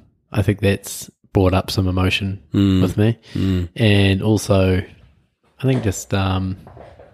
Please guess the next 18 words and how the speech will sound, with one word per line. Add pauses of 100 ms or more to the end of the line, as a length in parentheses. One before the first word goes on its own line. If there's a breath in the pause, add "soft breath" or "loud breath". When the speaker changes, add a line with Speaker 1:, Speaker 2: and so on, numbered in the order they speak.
(1400 loud breath)
Speaker 1:
dating,
you
know,
dating
someone
new.
And
I
know
I've
been
talking
about
that
a
few
times,
and